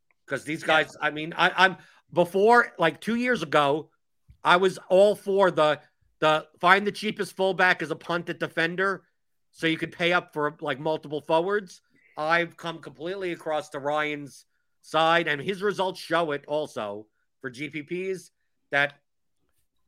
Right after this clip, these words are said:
Speaker 1: these are the cheapest, these are the cheapest guys on the slate. Why aren't you jamming in three of them?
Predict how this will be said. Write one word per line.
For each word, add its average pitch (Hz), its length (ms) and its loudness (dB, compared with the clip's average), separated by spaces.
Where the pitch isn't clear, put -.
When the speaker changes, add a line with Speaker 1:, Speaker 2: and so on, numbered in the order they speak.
Speaker 1:
these 175 160 -6
are 185 60 -8
the 190 80 -6
cheapest, 190 420 -10
these 190 180 -8
are 214 60 -2
the 202 80 -4
cheapest 190 360 -10
guys 175 260 2
on 180 80 -4
the 160 60 -10
slate. 175 280 -6
Why 151 200 2
aren't 165 120 -6
you 160 80 -10
jamming 147 340 -4
in 135 80 -8
three 127 280 -6
of 90 80 -12
them? 90 120 -20